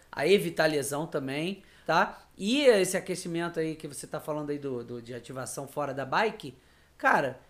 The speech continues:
ele vai fazer um aquecimento fora da bike, mas ele vai usar mais ou menos um, os exercícios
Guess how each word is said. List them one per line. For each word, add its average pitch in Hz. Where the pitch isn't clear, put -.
ele 214
vai 220
fazer 196
um 196
aquecimento 175
fora 160
da 147
bike, 165
mas 202
ele 208
vai 202
usar 196
mais 214
ou 220
menos 196
um, 220
os 190
exercícios 180